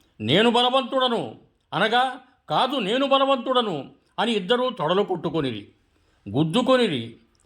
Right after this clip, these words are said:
మల్లయుద్ధము చేసిరి. ఇక పట్టుదలలు వచ్చి గదలు పట్టిరి, ముద్రాలనెత్తిరి,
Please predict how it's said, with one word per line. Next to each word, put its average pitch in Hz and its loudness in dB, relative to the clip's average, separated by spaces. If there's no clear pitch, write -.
మల్లయుద్ధము 214 0
చేసిరి. 233 -4
ఇక 240 2
పట్టుదలలు 262 2
వచ్చి 202 -2
గదలు 175 2
పట్టిరి, 202 -2
ముద్రాలనెత్తిరి, 226 0